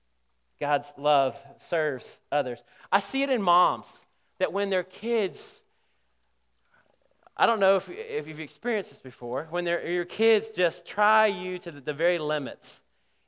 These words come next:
and they demonstrate patience in the midst of screaming and schedules.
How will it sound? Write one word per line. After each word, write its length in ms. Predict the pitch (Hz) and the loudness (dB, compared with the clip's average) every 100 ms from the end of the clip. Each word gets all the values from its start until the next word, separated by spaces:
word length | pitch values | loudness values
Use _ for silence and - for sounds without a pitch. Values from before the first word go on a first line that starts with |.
| _ | _
and 120 | 143 | -4
they 100 | 156 | -4
demonstrate 680 | 143 175 208 196 190 165 - | -2 -2 -2 -4 0 0 0
patience 720 | - 180 180 151 - - - _ _ _ | -2 -2 -2 -10 -12 -18 -20 _ _ _
in 120 | 139 | -8
the 80 | 143 | -6
midst 320 | 151 165 - | -6 -6 -6
of 160 | 147 143 | -8 -8
screaming 720 | - - 175 180 160 135 110 - _ _ _ _ _ _ _ | -12 -6 -2 -2 -2 -6 -8 -16 _ _ _ _ _ _ _
and 140 | 131 | -12
schedules. 840 | - - 160 147 135 113 98 - | -8 0 0 0 -6 -10 -12 -20